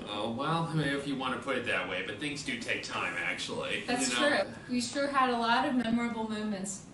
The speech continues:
Speaker 2: don't we, Will?
Speaker 1: Oh, yes, absolutely.
Speaker 2: Lots of sweet ones,
Speaker 1: <laughs>
Speaker 2: and very exciting.
Speaker 1: Any particular favorites that you remember or something?
Speaker 2: Well, from what I can remember from our special dates, I remember when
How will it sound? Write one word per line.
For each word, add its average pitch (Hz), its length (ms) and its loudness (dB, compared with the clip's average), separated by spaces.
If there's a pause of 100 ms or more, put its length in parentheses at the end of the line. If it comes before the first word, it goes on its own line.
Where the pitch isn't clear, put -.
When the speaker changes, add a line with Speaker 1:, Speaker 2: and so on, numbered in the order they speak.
Speaker 2:
don't 202 220 -6
we, 208 140 -10
Will? - 220 -6
Speaker 1:
Oh, 90 260 -2
yes, - 580 0
absolutely. - 640 -10
Speaker 2:
Lots 233 220 -2
of 254 60 0
sweet 254 340 0
ones, 285 480 0 (400)
Speaker 1:
<laughs> 156 300 -6
Speaker 2:
and 214 420 -4 (300)
very 262 240 2
exciting. 294 600 -2 (120)
Speaker 1:
Any 120 160 0
particular 117 440 -4
favorites 123 420 -4
that 135 140 -8
you 131 80 -4
remember 135 480 -6
or 143 40 -8
something? - 200 -6
Speaker 2:
Well, 233 360 4 (760)
from 254 220 0
what 285 180 4
I 381 100 4
can 381 220 -2
remember 285 400 4
from 233 260 0
our 220 160 0
special 226 480 -4
dates, 214 680 -4 (680)
I 220 200 0
remember 226 680 0
when 208 540 -2